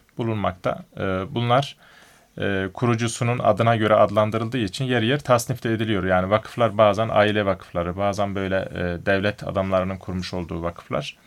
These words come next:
veya bir zengin, e, ayanın, beyin, işte toplum içerisinden çıkmış olan, e, varlıklı bir kişinin, e, hayri amaçlarla bir okul yaptırması ve bunu bağışlaması, gelirleriyle beraber,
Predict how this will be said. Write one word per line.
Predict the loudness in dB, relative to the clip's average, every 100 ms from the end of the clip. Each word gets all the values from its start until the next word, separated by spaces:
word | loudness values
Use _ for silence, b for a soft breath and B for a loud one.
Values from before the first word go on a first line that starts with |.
| b b b b _ 0
veya | 4 6 6 2
bir | -4 -2
zengin, | 0 0 0 -2 -2 -6 -6
e, | -2 0 -2 -4 -6 2
ayanın, | 4 4 4 0 -4 -2
beyin, | -2 0 -2 -6 b b b b b _
işte | -12 -10 -4
toplum | -4 -4 -6
içerisinden | -4 -4 -4 -4 -2 -2 -2
çıkmış | -10 -10 -6
olan, | -2 0 -2 -6 -2
e, |
varlıklı | 4 6 6 -2 -6
bir | -6
kişinin, | -8 -10 -8 -8 -10 b b b b b _ -6
e, |
hayri | -4 -2 6 6 6 4
amaçlarla | 4 2 2 2 4 4 2 -2 -18 b b -6
bir | -4
okul | -2 0 4
yaptırması | 4 4 0 0 0 -2
ve | -2 -2
bunu | 0
bağışlaması, | 4 4 2 -2 -2 -2 -6 -6 -2
gelirleriyle | 0 0 -2 -2 -2 -2 -2
beraber, | 2 4 4 0 -4